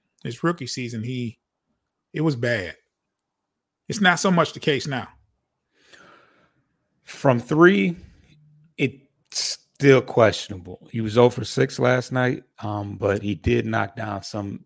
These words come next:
Speaker 2: some,
Speaker 1: The
Speaker 2: uh,
Speaker 1: mid-range.
Speaker 2: the
Speaker 1: The,
Speaker 2: mid-range.
Speaker 1: the mid-range, his mid-range shots, his pull-ups,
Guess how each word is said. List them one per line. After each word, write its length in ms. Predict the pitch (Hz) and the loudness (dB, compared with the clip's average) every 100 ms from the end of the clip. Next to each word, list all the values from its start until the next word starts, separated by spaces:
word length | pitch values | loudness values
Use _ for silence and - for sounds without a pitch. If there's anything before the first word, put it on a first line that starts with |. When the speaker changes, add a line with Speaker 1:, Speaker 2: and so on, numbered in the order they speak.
| _ | _
Speaker 2:
some, 260 | - - 127 | -10 -6 -2
Speaker 1:
The 80 | |
Speaker 2:
uh, 40 | 131 | 4
Speaker 1:
mid-range. 720 | 202 226 160 139 117 95 - | 4 6 4 2 0 -8 -6
Speaker 2:
the 100 | - | -4
Speaker 1:
The, 40 | 113 | 0
Speaker 2:
mid-range. 480 | 107 98 110 107 143 | -2 -2 -10 -10 -6
Speaker 1:
the 80 | 131 | -2
mid-range, 560 | 160 208 208 180 185 | 0 0 2 2 2
his 180 | 156 175 | 0 -2
mid-range 640 | 170 190 214 196 190 190 | 2 2 2 2 0 0
shots, 380 | - 190 196 226 | 0 0 0 -2
his 120 | 156 | -8
pull-ups, 680 | - - 202 202 202 - - | -6 2 4 4 2 -2 -18